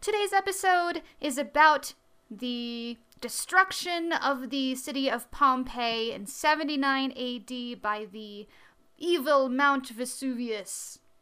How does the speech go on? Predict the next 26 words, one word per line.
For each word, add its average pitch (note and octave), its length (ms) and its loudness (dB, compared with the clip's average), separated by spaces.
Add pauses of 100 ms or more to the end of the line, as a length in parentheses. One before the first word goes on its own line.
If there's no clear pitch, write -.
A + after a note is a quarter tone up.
(340)
Yes, B3+ 400 0
I A3+ 140 -4
did A#3 240 -8
just - 440 -10 (460)
give G#3+ 340 -6
the A3 420 -10
mountain A3 680 -8 (100)
a, G3+ 420 -8 (320)
an A3+ 160 -10
anthropomorphic, A3 1120 -10
uh, G#3+ 220 -6
quality. - 580 -12 (220)
It C4 280 -4
is B3+ 280 -8
evil A#3 720 0 (200)
in G#3+ 160 -12
mine G#3 220 -8
eyes. G#3 680 -6 (360)
So, A#3+ 560 -4
yes, A3 500 -6 (140)
I'm C4+ 140 2
very F4+ 180 2
excited F#4 380 0
about C4 200 0
today's B3 280 -2
episode. A#3 480 -6